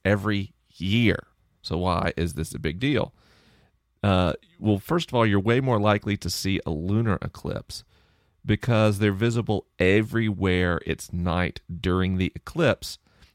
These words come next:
and the totality, the period where the Earth is completely, or the moon is completely within the Earth's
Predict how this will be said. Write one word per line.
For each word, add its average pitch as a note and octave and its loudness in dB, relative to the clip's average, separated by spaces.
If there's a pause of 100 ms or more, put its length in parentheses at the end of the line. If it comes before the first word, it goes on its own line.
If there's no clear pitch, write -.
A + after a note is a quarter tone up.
(100)
and G2+ 0
the G2 2
totality, B2+ -4
the - -2
period A2 -4
where F#2 2 (420)
the F#2+ 2 (120)
Earth F#2+ 0
is F2+ -4 (180)
completely, F#2 -2 (120)
or F2+ -2
the F#2+ 0
moon G2 2
is F2+ -2
completely F#2 -8
within F2+ -2
the - -8
Earth's - -6